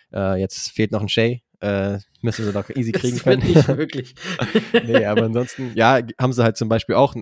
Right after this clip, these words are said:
Speaker 1: äh, einen First-Round-Pick abgegeben an die Jazz. Ja, der ist jetzt nicht der Beste, aber trotzdem, ja, das ist halt so ein Ding,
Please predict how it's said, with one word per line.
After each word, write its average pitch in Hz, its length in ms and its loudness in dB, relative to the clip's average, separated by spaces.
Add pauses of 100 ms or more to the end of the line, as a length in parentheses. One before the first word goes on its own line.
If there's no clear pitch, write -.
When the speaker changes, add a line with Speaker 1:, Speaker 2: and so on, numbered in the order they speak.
Speaker 1:
äh, 110 80 -4
einen 98 340 -2
First-Round-Pick 113 960 -2 (320)
abgegeben 156 600 -2 (320)
an 131 140 0
die 139 120 0
Jazz. 151 400 2
Ja, 101 280 4
der 104 120 4
ist - 80 -4
jetzt 101 200 -4
nicht 104 160 -6
der 95 60 -2
Beste, - 380 -2 (460)
aber 92 240 0
trotzdem, - 500 -4
ja, 92 160 -2
das 95 140 -6
ist - 140 -6
halt 95 160 -2
so 95 80 -6
ein 90 80 -6
Ding, 92 300 -6